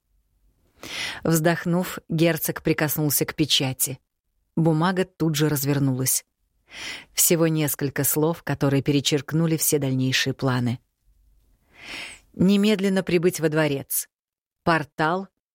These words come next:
вензель под печатью». Демьян тихо выругался. У него даже времени нет, чтобы зайти к жене и предупредить о вызове во дворец.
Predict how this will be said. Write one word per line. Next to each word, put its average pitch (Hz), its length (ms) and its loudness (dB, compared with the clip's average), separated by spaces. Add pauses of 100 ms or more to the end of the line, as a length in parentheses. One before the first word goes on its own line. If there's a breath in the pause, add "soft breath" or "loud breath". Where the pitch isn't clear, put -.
(200)
вензель 208 520 2
под - 200 -8
печатью». - 680 -4 (1000)
Демьян 151 500 2
тихо 139 280 -4
выругался. 147 720 -2 (640 loud breath)
У 170 40 4
него 175 220 4
даже 165 220 2
времени 160 400 0
нет, 143 220 -2
чтобы 156 260 0
зайти 151 300 2
к 147 80 -4
жене 151 300 2
и - 140 -4
предупредить 156 640 0
о 151 120 0
вызове 147 340 2
во 143 100 0
дворец. 147 600 0